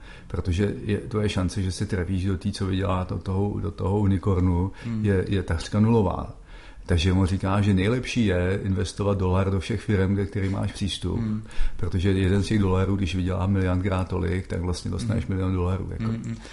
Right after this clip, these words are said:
Speaker 2: Což
Speaker 1: Jo.
Speaker 2: jako třeba, jakým způsobem třeba investuje Andreessen Horowitz, tak to
Speaker 1: Takhle
Speaker 2: zase
Speaker 1: přesně.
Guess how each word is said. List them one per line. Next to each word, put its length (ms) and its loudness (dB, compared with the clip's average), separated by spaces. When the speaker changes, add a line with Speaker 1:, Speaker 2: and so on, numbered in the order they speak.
Speaker 2:
Což 140 -2
Speaker 1:
Jo. 220 4
Speaker 2:
jako 180 -6
třeba, 400 -4
jakým 440 -6
způsobem 360 -6
třeba 180 -4
investuje 440 -2
Andreessen 420 -2
Horowitz, 400 -2
tak 120 -8
to 100 -10
Speaker 1:
Takhle 240 2
Speaker 2:
zase 60 2
Speaker 1:
přesně. 320 -4